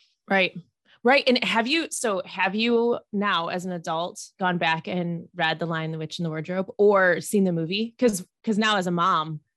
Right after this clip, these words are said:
like, reading it now with my kids, you see, like, you see all the faith come out. You can see it, and you don't wanna say every little thing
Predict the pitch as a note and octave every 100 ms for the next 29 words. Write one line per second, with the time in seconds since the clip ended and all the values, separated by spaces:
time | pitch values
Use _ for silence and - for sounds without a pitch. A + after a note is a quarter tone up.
0 | _ _ _ - F3+ E3+ G#3+ A3 A3 F#3
1 | F3 F3 E3+ F3 D#3+ - G3 F#3+ - -
2 | F3 E3 - G3 G3+ - G#3 G3 B3 -
3 | - D#4 A3 F3 F3 - F#3 A3+ - F#3+
4 | D#3 D#3 - A3+ B3+ A3+ - G#3+ G#3+ G3+
5 | A#3 C4 G#3+ F3+ - G3 F#3 - G3 G3+
6 | G3+ G3 F#3 - F3+ F3+